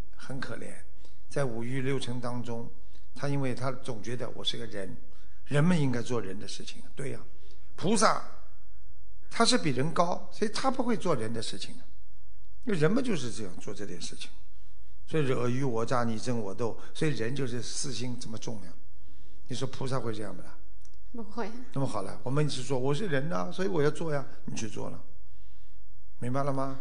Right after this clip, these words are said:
Speaker 2: 明白了，感恩师父。
Speaker 1: 你只有超脱人的境界，你才会啊，能够享受菩萨的这个，这个境界，那个给你带来的那种法喜。否则的话，你就是在人间一直受到烦恼、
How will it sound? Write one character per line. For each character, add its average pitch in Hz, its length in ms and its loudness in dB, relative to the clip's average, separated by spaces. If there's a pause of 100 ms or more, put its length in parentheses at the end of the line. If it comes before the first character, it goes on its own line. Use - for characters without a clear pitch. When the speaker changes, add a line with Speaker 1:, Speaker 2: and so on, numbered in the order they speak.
(100)
Speaker 2:
明 233 200 0
白 226 140 2
了， 214 160 0
感 202 240 2
恩 226 80 2
师 202 120 2
父。 214 60 4
Speaker 1:
你 196 60 6
只 170 40 2
有 - 60 2
超 220 260 2
脱 208 240 4
人 147 200 2
的 131 80 2
境 127 240 0
界， 101 200 0 (120)
你 117 120 0
才 110 220 0
会 117 240 0 (520)
啊， - 280 0
能 120 140 0
够 117 340 0
享 104 240 0
受 117 220 0
菩 - 200 0
萨 104 200 0
的 98 260 0
这 - 100 0
个， 104 120 0 (100)
这 101 100 0
个 95 140 0
境 - 260 0
界， 98 320 0
那 107 80 0
个 104 120 0
给 110 160 0
你 107 100 0
带 110 160 0
来 104 160 0
的 104 160 0 (240)
那 113 80 0
种 110 160 0
法 110 260 0
喜。 - 280 0 (540)
否 135 140 0
则 139 140 2
的 147 80 2
话， 147 180 2
你 110 160 0
就 127 140 0
是 151 100 0
在 127 140 0
人 107 240 0
间 117 240 0 (240)
一 - 100 0
直 110 160 0
受 107 300 0
到 104 160 0 (160)
烦 143 340 2
恼、 104 240 0